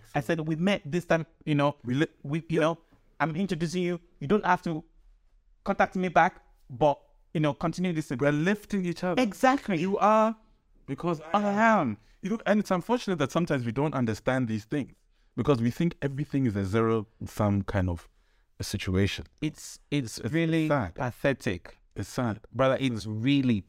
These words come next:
Speaker 2: pra-, pathetic. The civil society in Africa have turned their black, have turned their bi-, um, um, back to me. Not, you know, you,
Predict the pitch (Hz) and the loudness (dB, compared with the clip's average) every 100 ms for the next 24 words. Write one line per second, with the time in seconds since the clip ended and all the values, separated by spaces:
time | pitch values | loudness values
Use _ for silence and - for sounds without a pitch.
0 | _ - 101 - _ 104 - 101 - 104 | _ -2 -2 -6 _ -4 -2 -2 -2 -8
1 | - - - _ - 104 131 135 127 127 | -12 -20 -20 _ -10 -4 -4 -2 2 4
2 | 123 120 104 110 123 131 - 131 - - | 4 0 0 0 0 -2 -2 -2 -4 -14
3 | _ _ 107 - - 117 107 92 _ 107 | _ _ -2 -2 0 2 2 0 _ -2
4 | 101 101 - _ _ _ 107 107 123 104 | 0 -2 -6 _ _ _ -2 2 2 2
5 | 90 101 98 104 104 92 90 - - 92 | 2 0 0 0 2 2 0 -8 -6 -4
6 | 92 - - - 107 - - 82 78 73 | -4 -8 -6 2 2 2 -4 -2 -2 -6
7 | _ _ _ _ 160 214 - _ _ _ | _ _ _ _ 2 2 0 _ _ _
8 | _ - 139 127 120 _ _ _ _ - | _ 0 2 2 0 _ _ _ _ -6
9 | 233 | -6